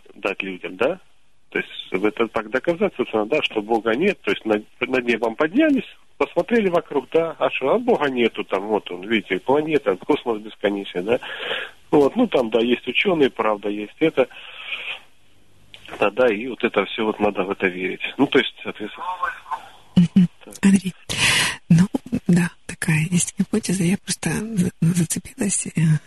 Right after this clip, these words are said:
Speaker 2: когда услышала и хотела бы добавить по поводу дьявола,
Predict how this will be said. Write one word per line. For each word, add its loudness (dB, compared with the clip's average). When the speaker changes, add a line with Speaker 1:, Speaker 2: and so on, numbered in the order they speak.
Speaker 2:
когда 4
услышала 0
и -2
хотела 0
бы 2
добавить 2
по -4
поводу 0
дьявола, 2